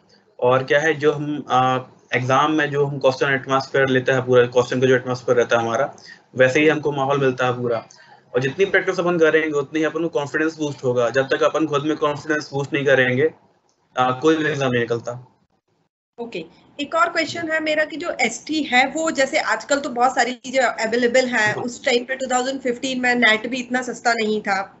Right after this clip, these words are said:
Speaker 2: एक या दो जीबी मुझे मिलता था, मुझे भी अच्छे से पता है। उसके time पे, मतलब, मैं आपसे ये पूछना चाहूंगी, जो mock है वो आपको coaching institute में जाके देना चाहिए या फिर घर में रह के देना चाहिए? मतलब, destruction level में पूछना चाह रही हूँ,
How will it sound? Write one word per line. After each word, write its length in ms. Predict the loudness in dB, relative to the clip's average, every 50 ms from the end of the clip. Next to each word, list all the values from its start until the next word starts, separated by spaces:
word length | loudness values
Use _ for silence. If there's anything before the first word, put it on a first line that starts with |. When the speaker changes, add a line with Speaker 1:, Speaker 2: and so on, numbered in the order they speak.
| 0
Speaker 2:
एक 220 | 2 4 4 4 2
या 100 | 0 0
दो 240 | 0 0 0 0 0
जीबी 280 | 0 -2 -2 0 0
मुझे 220 | 0 0 0 0 0
मिलता 320 | 0 -2 -2 -2 -2 -2
था, 120 | 0 -2
मुझे 300 | -4 -4 -2 0 0 0
भी 160 | 0 -2 -4 -4
अच्छे 240 | -4 -4 -6 -8
से 100 | -6 -4
पता 240 | -4 -4 0 2 2
है। 200 | 2 2 0 -2 -6 -16 -18 -20 -20 -20 -18 -18 -18 -18 -18 -20 -8 -2
उसके 380 | -2 -2 -2 -2 -2 -2 -2 -2
time 440 | 2 4 4 4 4 2 0 0 0
पे, 140 | 0 2
मतलब, 280 | 2 0 0 0 -2 -2
मैं 180 | 0 0 2 0
आपसे 200 | 0 -2 -2 -2
ये 120 | -2 -2
पूछना 280 | -2 -6 -8 -8 -8 -6
चाहूंगी, 280 | -4 -4 -4 -4 -4
जो 120 | -4 -2 0
mock 540 | 2 2 2 4 4 4 2 2 -4 -8 -8
है 260 | -6 -6 -6 -6 -6 -6
वो 220 | -6 -6 -6 -2 0
आपको 280 | 0 0 -2 -6 -12 -12
coaching 420 | -8 -6 -6 -6 -6 -6 -6 -6
institute 600 | -6 -6 -6 -6 -8 -6 -6 -6 -6 -6 -8 -6
में 160 | -6 -6 -2 -2
जाके 200 | -2 -2 -2 -4
देना 280 | -4 -2 -2 -2 -2
चाहिए 600 | -2 -2 -2 -2 -2 -2 -4 -4 -4 -4 -6 -4 0
या 120 | 0 0
फिर 260 | 0 0 -2 -2 -2 0
घर 240 | 0 0 0 0
में 160 | 0 0 0 0
रह 100 | -2 -2
के 140 | -4 -6
देना 240 | -6 -6 -6 -6 -6
चाहिए? 280 | -8 -8 -8 -10 -8 -10
मतलब, 360 | -10 -8 -4 -4 -4 -2 -2
destruction 580 | -4 -4 -4 -2 -6 -6 -6 -4 -6 -6 -6 -4
level 340 | -2 -2 2 2 0 0
में 160 | 0 -6 -8 -10
पूछना 260 | -14 -14 -10 -10 -8
चाह 180 | -6 -6 -8
रही 120 | -10 -10 -16
हूँ, 80 | -18